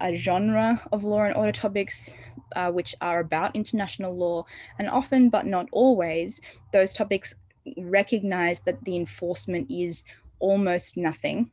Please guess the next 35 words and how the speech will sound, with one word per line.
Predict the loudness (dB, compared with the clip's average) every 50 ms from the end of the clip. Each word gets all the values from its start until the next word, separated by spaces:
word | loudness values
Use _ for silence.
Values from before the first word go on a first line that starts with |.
| _ 2
And | 2 4 4
that's | 4 2 0
for | -4 -2
the | 0 0 0
reason | 2 0 0 0 -2 -2 -2 -2 -2 -2 -2
that | 0 -2 -2 -2 -6
within | -6 -4 -4 -2 -2 -2 -2 -2
international | -2 -2 -4 -6 -4 -4 -4 -4 -4 -4 -6 -4 -4 -2 -2 -2
law, | 0 2 2 2 2 0 0 0 -2 -2 _ -18 -20 -20 -20 -20 _ _ 0
which | 0 0 2 2
regulates | 2 2 2 2 0 2 2 0 0 -4
states | -12 -12 -2 0 2 2 2 0 -2 _ -12 -14 -14 -14 -18 _ -8
as | -8 -4 -4 -4
opposed | -6 -2 0 0 0 0 0
to | -2 -2
individuals, | -2 -2 -4 -2 -4 -4 -4 -2 -4 -4 -2 -2 -2 -4 -6 -10 -14 -12
with | -6 -4 -4 -4 -4 _ _ _ -12
very | -10 -2 0 0 0
few | 0 -2 -2 -4 -4
exceptions, | -4 -6 -6 -6 -4 -4 -4 -6 -6 -4 0 0 0 -2 -2 -16 _ -20 -20 -20 -20 _ -20 -20 -20 _ _ _ _ _ -10
uh, | -6 -4 -4 -4 -6 -6 -12 -14 -14 -2
it | -2 -2 2 4
regulates | 2 2 4 2 2 4 4 2 0
by | -2 0 0 0 0
consent. | -2 -6 -6 -6 -6 -4 -6 -6 -6 -6 -12 -20 _ _ _
So | -14 -2 -2 -2
states | -2 0 2 2 2 2 2 -4
need | -6 -6 -6 -4
to | -4 -4 -4 -2
opt | -2 -4 -4 -4 -10 -10 -6
in | -4 -4 0 4 4 4 4 2 -4
to | -14 -6 -6
the | -6 -4
jurisdiction | -2 0 0 0 0 -2 -4 -6 -6 -6 -6 -6 -6 -6 -4 -6 -6 -6
of | -6 -8 -8 -8